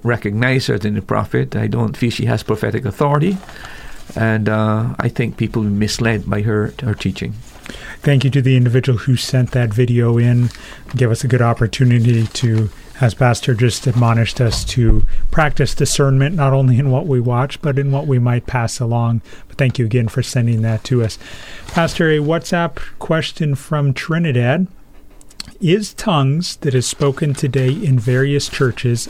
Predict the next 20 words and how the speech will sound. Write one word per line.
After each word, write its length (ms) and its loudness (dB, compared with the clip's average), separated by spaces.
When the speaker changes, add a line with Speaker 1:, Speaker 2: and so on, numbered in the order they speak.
Speaker 2:
of 240 0
God 500 0
or 180 0
of 160 -4
the 80 0
devil? 500 0
In 180 4
my 160 4
personal 540 0
opinion, 460 0
I 120 -2
find 300 0
it 160 -2
devilish. 500 0
Correct 380 -2
me 160 2
if 160 -4
I 100 0
am 160 -2
wrong. 240 0